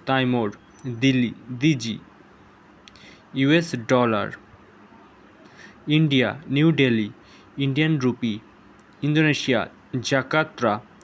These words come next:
রুপিয়া। ইরান, তেহরান, রিয়াল। ইরাক, বাদ-,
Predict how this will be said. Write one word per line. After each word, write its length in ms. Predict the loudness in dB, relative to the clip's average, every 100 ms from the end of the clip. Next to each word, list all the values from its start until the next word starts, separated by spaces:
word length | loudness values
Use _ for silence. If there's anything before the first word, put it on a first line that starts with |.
| -6
রুপিয়া। 520 | -2 -2 0 0 0 -8 -20 -20 -20 -20 -20 -20 -8
ইরান, 380 | -2 0 0 -2
তেহরান, 500 | -2 0 2 0 -2 -6 -4
রিয়াল। 400 | 2 2 2 -4 -12 -4
ইরাক, 340 | 0 0 -2 -8 -20 -20 -20 -16 -2
বাদ-, 380 | 0 0 -2